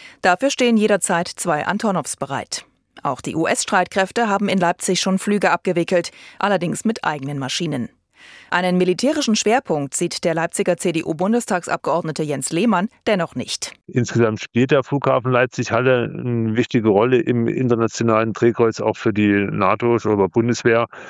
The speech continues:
Speaker 2: Aber es ist nicht der Hauptmilitärflughafen.
Speaker 1: Die Flughäfen Köln-Bonn, Ingolstadt-Manching und Rostock-Lage haben neben dem zivilen einen militärisch genutzten Teil. Leipzig hat so einen Teil nicht. Bleibt das so?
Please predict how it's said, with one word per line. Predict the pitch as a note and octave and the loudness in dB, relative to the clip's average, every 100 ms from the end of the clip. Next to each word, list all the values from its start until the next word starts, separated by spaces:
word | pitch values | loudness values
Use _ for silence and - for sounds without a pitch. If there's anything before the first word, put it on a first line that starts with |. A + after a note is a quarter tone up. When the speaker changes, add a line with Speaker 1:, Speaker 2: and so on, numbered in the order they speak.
| - - - - - | -18 -18 -20 -16 -4
Speaker 2:
Aber | G#2+ | -2
es | G2+ | 0
ist | - A2+ | 0 0
nicht | B2 - | 0 2
der | G#2+ F2 | 0 2
Hauptmilitärflughafen. | A#2+ A2 - G#2 F#2 A2+ A#2 - B2 - A2 A2+ B2+ A#2 A2+ A2 - | 0 0 -2 -2 2 2 2 0 -2 2 2 2 0 -4 -4 -6 -6
Speaker 1:
Die | - | -2
Flughäfen | D4 D#4+ C4+ B3 A#3 | 0 2 0 0 -2
Köln-Bonn, | G#3+ F#3+ F#3 D#3+ D#3 E3+ A#3 E4+ | 0 0 2 2 0 2 0 -2
Ingolstadt-Manching | - A#3 A#3 A3+ - G#3 F#3 F3 D#3+ G#3+ - A3 G#3 | 0 2 2 0 0 -2 -2 -2 0 -2 -2 0 0
und | - A3 - | 0 -4 -2
Rostock-Lage | G#3 - G3 F#3 E3 D#3+ F3 D3+ F#2 D3+ | -4 -4 -4 0 0 0 0 -2 -6 -8
haben | D#3+ E3 | -6 -4
neben | D3+ D#3 | -4 -4
dem | D#3+ E3 | -4 -4
zivilen | - F3 F#3+ A3 C4 | -6 -4 -2 0 0
einen | - G3+ G#3 | 0 0 0
militärisch | G3+ G3 - A#3 F#3+ F#3+ | 0 -2 -2 -2 -2 -4
genutzten | D#3+ C#3 - - C3+ | -6 -6 -8 -8 -8
Teil. | C3+ D3+ C3 - _ _ - - - _ | -6 -6 -8 -14 _ _ -20 -20 -20 _
Leipzig | F#3+ G3 - - D4 | -2 -2 -2 -2 0
hat | A3+ - - | 0 0 -2
so | E3+ C#4+ | 2 2
einen | B3 F3+ F3+ | 2 0 0
Teil | F#3+ E3+ G#3+ | 0 2 4
nicht. | A#3 - - - - _ _ | 4 2 -2 -6 -10 _ _
Bleibt | D#3+ C3+ - F3+ | -6 -6 -2 0
das | F3+ | 2
so? | A3 B3 | 2 0